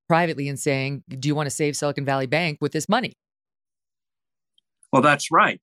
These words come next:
Speaker 2: And, uh, that, so, uh, it's, as I mentioned earlier, it's both sides. Management made huge mistakes in not, uh, hedging, insuring if they decide to go out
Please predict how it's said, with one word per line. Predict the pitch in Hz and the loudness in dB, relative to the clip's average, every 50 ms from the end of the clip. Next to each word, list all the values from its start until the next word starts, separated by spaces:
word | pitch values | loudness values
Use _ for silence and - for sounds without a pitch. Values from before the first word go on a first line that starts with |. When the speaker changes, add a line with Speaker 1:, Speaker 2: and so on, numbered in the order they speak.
| _ _ | _ _
Speaker 2:
And, | 135 131 131 127 120 127 | -6 -2 -2 0 2 2
uh, | 131 127 127 123 | 2 2 2 0
that, | 117 139 139 135 123 | 0 -2 -2 -2 -4
so, | - - 151 143 139 135 135 135 | -2 0 2 2 2 2 0 0
uh, | 139 135 135 131 - | 2 0 0 -2 -4
it's, | - 135 127 - - | -8 -8 -8 -8 -6
as | 151 135 123 - - | -6 -6 -6 -4 -4
I | 135 131 | -2 0
mentioned | 135 143 127 - 143 147 160 | 0 -2 -2 -2 0 2 4
earlier, | 185 208 185 131 107 104 | 4 4 4 2 -2 -4
it's | - - - - | -6 -10 0 2
both | 147 180 202 - | 2 2 2 -2
sides. | - - 127 104 - - _ - - _ _ _ _ _ | -2 -2 -2 -2 -2 -6 _ -20 -20 _ _ _ _ _
Management | 113 131 143 147 147 147 - 147 139 139 127 | 6 6 6 6 4 2 -2 -4 -4 -4 -2
made | 131 127 120 110 - - | -4 -4 -4 -4 -8 2
huge | - 180 202 175 143 135 | 2 2 2 2 0 -2
mistakes | 143 127 - - - - 113 110 127 143 - - - _ _ _ _ - | -2 -2 -2 -2 -2 -2 0 0 0 -2 -6 -10 -10 _ _ _ _ -2
in | 117 113 | 2 4
not, | 123 135 139 139 - _ - | 4 4 4 2 0 _ -2
uh, | 135 123 | -2 -2
hedging, | - 143 135 120 117 - 139 143 151 147 - _ | 0 0 0 0 0 0 0 0 0 -2 -4 _
insuring | 160 156 - - - 139 135 131 127 131 135 - - | -4 -2 -2 0 2 4 4 4 4 2 0 -2 -6
if | 139 123 113 - | -6 -6 -6 -4
they | - 127 120 | -2 -2 -2
decide | 110 117 110 - 143 127 123 113 | 0 -2 0 2 2 2 2 2
to | 120 117 | -2 0
go | - 127 123 | 0 2 4
out | 123 123 127 | 4 4 2